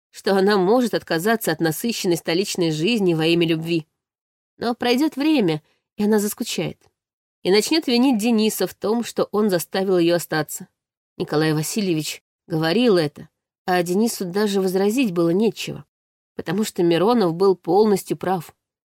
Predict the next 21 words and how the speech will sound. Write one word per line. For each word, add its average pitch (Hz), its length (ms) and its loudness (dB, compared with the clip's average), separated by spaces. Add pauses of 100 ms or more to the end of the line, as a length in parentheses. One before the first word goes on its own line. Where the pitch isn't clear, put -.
(720)
Денис 247 320 2
тогда 254 340 2
втайне 254 440 0
подозревал, 202 760 2 (260)
что - 340 0
и - 140 -4
Ярославе 214 680 0
дедушка 180 420 -4
сказал 180 380 -2
что-то - 400 -8
такое 165 440 -2
же, 139 220 -10 (480)
правильное, 139 560 -2 (400)
и 170 80 0
одновременно 165 800 2
был 180 320 2
обижен 175 540 0
на 160 60 2
нее 165 280 2
за 160 160 -4
то, 214 220 -6